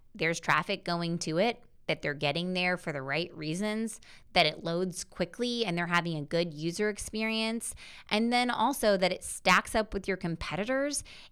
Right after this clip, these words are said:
and the content that's on your website is actually relevant and accurately representing your company, really should be a part of everyone's year-end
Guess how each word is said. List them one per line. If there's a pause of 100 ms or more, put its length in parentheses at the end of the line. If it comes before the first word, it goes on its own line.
(100)
and
the
content
that's
on
your
website
is
actually
relevant
and
accurately
representing
your
company, (140)
really
should
be
a
part
of (220)
everyone's
year-end